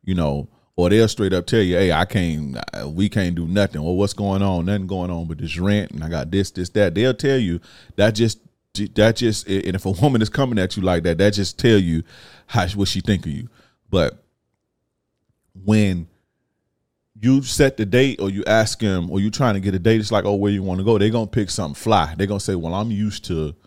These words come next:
Ocean Prime," or, "I'm used to whatever f-, fly, you know, five hundred dollar, thousand dollar dinner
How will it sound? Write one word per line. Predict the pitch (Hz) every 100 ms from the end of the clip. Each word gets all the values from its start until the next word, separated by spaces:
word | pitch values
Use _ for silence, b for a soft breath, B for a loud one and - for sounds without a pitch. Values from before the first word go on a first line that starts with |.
| _ _ _ -
Ocean | 110 110 107 90
Prime," | 110 95 80 73 73
or, | 80
"I'm | 110
used | 101 101 -
to | - 87 80
whatever | 82 95 104 98
f-, | -
fly, | - - - - - 104 104 101 101 - b b b 92
you | 98
know, | 82 82
five | - - - 117 107 110
hundred | 110
dollar, | 107 104 95
thousand | - 120 107 101 98
dollar | 95 87
dinner | 92 113 90